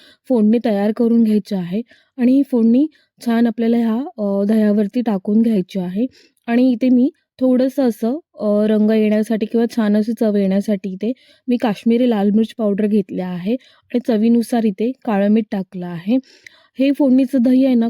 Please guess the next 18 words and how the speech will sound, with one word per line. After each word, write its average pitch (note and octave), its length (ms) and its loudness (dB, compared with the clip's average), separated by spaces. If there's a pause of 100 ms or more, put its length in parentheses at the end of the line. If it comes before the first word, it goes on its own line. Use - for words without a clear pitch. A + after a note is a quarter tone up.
खूप C#4 160 -2 (200)
छान A3+ 220 0
लागतं, A3 360 -2 (100)
एकदा G#3+ 280 0
नक्की B3 360 0
करून B3 260 2
तुम्ही, B3 300 2 (380)
अ, G3+ 320 -2 (340)
बघा, G#3 340 0 (640)
मस्त A#3+ 280 -2
असं C4+ 260 2
थालीपीठासोबत A3+ 800 0
लागतं G3+ 420 -2 (440)
म्हणून A#3 240 4
ह्या A#3 100 2
पद्धतीने A3 500 0
मी A#3 120 4
करते. G#3+ 460 -4